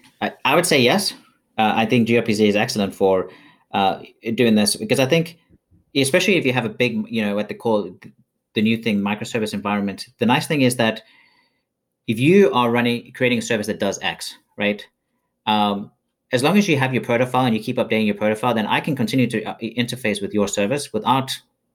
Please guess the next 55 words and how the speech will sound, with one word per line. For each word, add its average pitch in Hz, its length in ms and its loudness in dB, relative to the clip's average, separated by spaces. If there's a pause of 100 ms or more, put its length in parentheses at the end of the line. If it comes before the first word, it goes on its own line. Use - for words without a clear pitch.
(200)
even 170 160 0
really 151 180 2
having 131 200 2
to 104 60 -2
speak 131 260 -2
to - 100 -8
you, 85 100 -4
right? 95 200 -2
As 110 120 -4
long 131 140 2
as 127 120 0
you've, 110 200 2
you 110 120 2
know, 101 80 4
you've 101 260 2
kind 110 260 2
of 101 260 0
commented 113 440 0
your, 101 300 4
your 98 100 2
protocol 107 480 0
to 101 120 -12
say, 98 200 0
"This 104 260 -2
is 110 200 -2
what 98 180 0
we 98 240 -2
accept 107 400 -6
and 95 220 -4
this 101 160 0
is 104 220 -4
the 110 180 -2 (100)
answer 107 260 2
you're 90 100 -2
gonna 90 140 0
get," 101 300 0 (460)
I 131 60 2
can 175 100 0
just 131 160 0
keep - 160 0
taking 123 260 2
that 107 120 2
protocol 104 420 2
and 92 100 -2
just, - 260 -6
you 104 60 0
know, 90 240 0
keep - 160 -2
updating 101 320 2
my 95 180 0
own 98 60 0
libraries 95 340 -2
in 92 40 -8
the 87 80 -8
background. 85 360 -6